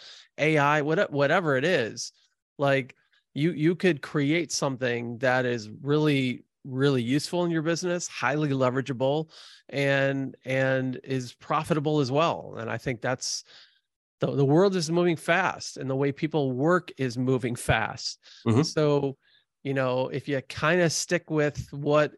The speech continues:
Speaker 1: you've always done, I'm <laughs> afraid you're probably falling a bit behind, or you're gonna be losing money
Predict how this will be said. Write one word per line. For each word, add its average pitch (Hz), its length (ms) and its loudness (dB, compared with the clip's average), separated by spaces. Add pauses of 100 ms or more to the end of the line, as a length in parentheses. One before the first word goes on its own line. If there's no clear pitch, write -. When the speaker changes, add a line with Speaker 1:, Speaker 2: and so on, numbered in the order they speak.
(280)
Speaker 1:
you've 135 200 -4
always 147 500 0
done, 131 580 2
I'm 127 140 -6
<laughs> 131 120 -4
afraid - 480 0
you're 170 120 4
probably 170 640 -4
falling 156 540 -2
a 143 40 -2
bit 147 240 -4
behind, 139 500 2
or 117 100 0
you're 131 140 -4
gonna 135 140 -2
be 131 120 -2
losing 131 320 0
money 127 380 -4